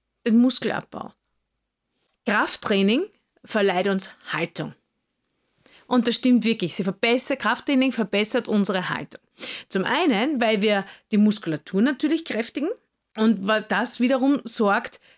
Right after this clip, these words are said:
dafür, äh, dass zum Beispiel unsere Wirbelsäule besser gestützt wird und der Rumpf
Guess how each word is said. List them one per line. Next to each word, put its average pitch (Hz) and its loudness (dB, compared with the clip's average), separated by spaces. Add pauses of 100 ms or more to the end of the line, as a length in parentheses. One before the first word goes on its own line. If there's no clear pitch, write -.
(140)
dafür, 180 0 (580)
äh, 202 0
dass 214 -2
zum 254 0
Beispiel 247 0
unsere 240 0
Wirbelsäule 226 0
besser - -6
gestützt - -8
wird - -10
und 190 -4
der 214 2
Rumpf 311 0